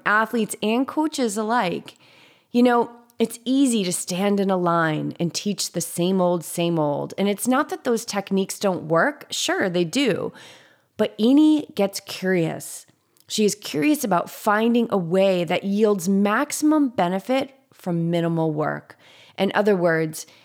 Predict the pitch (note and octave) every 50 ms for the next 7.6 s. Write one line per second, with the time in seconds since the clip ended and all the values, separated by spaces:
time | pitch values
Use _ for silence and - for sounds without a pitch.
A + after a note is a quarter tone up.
0 | _ _ - - - B3+ B3 A#3 G3 - - G3 G3 F#3+ F#3 F#3 F3+ - - E3+
1 | - - - - A3 A#3 G#3+ A3 G#3+ G#3 G#3 G#3+ A3 A3+ - - - - G3+ F3+
2 | E3 - - - - - - F#3 E3+ - - - F#3+ F#3+ F3 E3+ E3 E3 E3 -
3 | F3 F3 - - - F#3 F#3 F#3 G3 G3 F#3+ G3 - E3+ D#3 D#3 D#3 C#3+ C#3+ D3
4 | E3 - - - - - - - - G3 G3+ - - - - C#4 C#4+ C#4+ B3+ A3
5 | G3 F#3+ F3 F3 F#3 - - - F#3+ F#3 F3+ F3 E3 - - G3 F3 E3 F#3+ G3
6 | G3+ G#3+ A3+ A#3 B3 B3+ B3+ C4+ C4 A#3+ A#3+ - - G3 F#3 - - - F3+ F3
7 | F3 F3+ G3 A3 A3 - C#4 C#4+ C#4+ D4 D4 D4